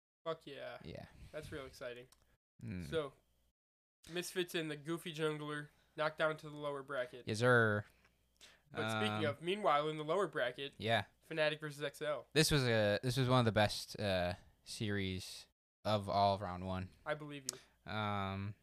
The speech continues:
Speaker 2: I only watched game five, so.
Speaker 1: <laughs> I only
Speaker 2: <laughs>
Speaker 1: watched none of it.
Speaker 2: Yeah. Um, I, I, it really looked like X L were able to win this,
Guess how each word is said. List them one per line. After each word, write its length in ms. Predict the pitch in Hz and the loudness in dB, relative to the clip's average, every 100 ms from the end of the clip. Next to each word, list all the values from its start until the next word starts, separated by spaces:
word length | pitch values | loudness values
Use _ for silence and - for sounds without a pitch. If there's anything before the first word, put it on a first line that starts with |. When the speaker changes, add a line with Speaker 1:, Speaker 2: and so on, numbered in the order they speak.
| - | -8
Speaker 2:
I 80 | 110 | -2
only 140 | 123 | 0
watched 240 | 123 123 - | 4 4 2
game 180 | 113 104 | -6 -2
five, 340 | 110 98 98 | 0 2 0
so. 300 | - 104 104 - | -2 -2 -2 -2
Speaker 1:
<laughs> 960 | - 214 202 247 320 254 - 196 147 - | 2 6 6 4 -2 -4 0 2 2 4
I 180 | 170 | 6
only 200 | 196 180 | 6 6
Speaker 2:
<laughs> 0 | |
Speaker 1:
watched 320 | 156 156 - 165 | 6 6 6 6
none 240 | 156 160 | 6 4
of 100 | 143 | 0
it. 120 | 104 - _ | -8 -14 _
Speaker 2:
Yeah. 300 | 110 104 101 - - | 0 2 2 -2 0
Um, 640 | 123 120 120 120 117 120 - _ _ - - _ - | 4 4 4 4 2 0 -6 _ _ -20 -20 _ -4
I, 300 | 113 117 110 | 0 0 0
I, 160 | 117 113 | -4 -6
it 180 | 117 123 | -4 2
really 220 | 135 170 165 | 6 6 6
looked 200 | 170 - | 4 4
like 180 | 165 | 4
X 220 | 139 - 139 | 4 4 6
L 100 | 131 | 8
were 100 | 120 | 8
able 200 | 123 120 | 8 6
to 140 | - 107 | 0 0
win 260 | 110 110 | 2 2
this, 360 | 113 113 - | 2 0 -4